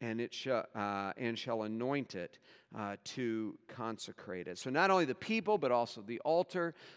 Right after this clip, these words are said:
the basins, all of these things. Next week, we're gonna spend a little bit of time talking about the sacrifices and, and how they work and sort of the pattern of it and what we can learn from it today.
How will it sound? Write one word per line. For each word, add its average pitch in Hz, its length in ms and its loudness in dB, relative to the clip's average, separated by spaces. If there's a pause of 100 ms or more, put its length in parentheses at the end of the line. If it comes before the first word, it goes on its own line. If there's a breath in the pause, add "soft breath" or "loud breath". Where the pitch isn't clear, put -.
the 117 80 0
basins, 151 600 6
all 165 200 8
of 160 80 4
these 151 200 0
things. 151 200 -2
Next 220 280 2
week, 233 180 0
we're 160 140 -2
gonna 156 180 2
spend 165 360 2
a 151 40 6
little 151 240 2
bit 151 180 4
of 139 120 -4
time 147 320 0
talking 156 420 0
about 139 260 2
the 110 60 -10
sacrifices 151 1080 0 (320 loud breath)
and, 135 200 4
and 123 220 0
how 156 340 4
they 143 160 2
work 147 500 4
and 117 140 -2
sort 143 220 0
of 113 60 -4
the 110 80 -4
pattern 151 520 0
of 147 180 2
it 147 160 0
and 104 160 -8 (280 loud breath)
what 135 180 4
we 156 100 0
can 147 220 -2
learn 143 320 2
from 143 300 0
it 135 120 0
today. 139 540 4